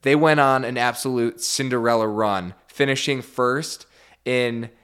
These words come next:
the initial part of the season because Belgium does their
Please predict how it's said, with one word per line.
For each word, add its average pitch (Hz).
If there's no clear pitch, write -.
the 127
initial 117
part 135
of 131
the 135
season 143
because 123
Belgium 127
does 120
their 120